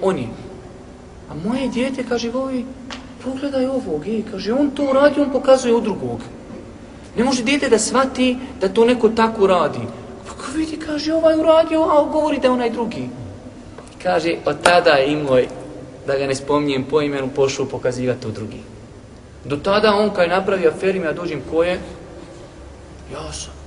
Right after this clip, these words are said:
što?” Ali, pogledajte kako djeca upijaju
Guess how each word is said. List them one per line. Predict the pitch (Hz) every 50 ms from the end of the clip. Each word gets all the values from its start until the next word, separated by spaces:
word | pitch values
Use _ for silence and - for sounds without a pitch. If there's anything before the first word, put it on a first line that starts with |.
| - -
što?” | - - - 147 147 - - - - - - - - - - - - - - - - - - - - - - - - -
Ali, | 131 139 151 165 175 196 220 220 - - - - - - - - - - - - - - - -
pogledajte | - 160 175 185 190 180 160 151 156 156
kako | 151 - 160 165 - 156
djeca | 147 147 151 151 151 - 151
upijaju | 139 - - 147 147 151 147 139 135 143